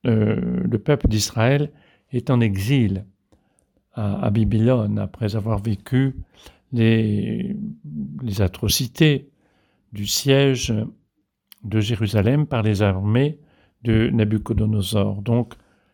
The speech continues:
cinquante ans d'exil, c'est pas rien. Euh, on peut comprendre qu'on peut perdre courage, et ce n'est donc pas par hasard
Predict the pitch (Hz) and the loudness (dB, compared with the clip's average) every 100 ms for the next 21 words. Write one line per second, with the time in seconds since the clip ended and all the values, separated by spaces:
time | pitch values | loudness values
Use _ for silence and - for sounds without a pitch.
0 | _ - - 139 127 120 107 123 110 104 | _ -6 0 2 2 -2 -2 -2 0 0
1 | 95 113 113 - - 98 92 107 135 170 | 0 0 0 -4 -6 -4 -4 0 0 0
2 | 196 _ _ _ - - - - _ - | -4 _ _ _ -20 -20 -20 -20 _ -4
3 | 110 107 117 117 117 - 185 117 107 107 | 0 2 0 0 -2 -2 -2 -2 -2 -2
4 | 104 - 110 104 98 101 98 101 110 120 | 2 4 4 2 0 -2 -2 -2 -6 -8
5 | 135 - _ _ _ - - 104 92 - | -12 -18 _ _ _ -12 -2 -2 0 -2
6 | 104 - 135 165 147 120 160 _ _ _ | -2 0 0 0 -2 -6 -12 _ _ _
7 | _ _ _ 123 - 127 117 107 107 110 | _ _ _ -2 2 4 4 4 0 -2
8 | 104 - 117 107 110 104 143 160 120 107 | -6 -4 -4 0 0 2 2 2 0 -4
9 | 117 - | -8 -20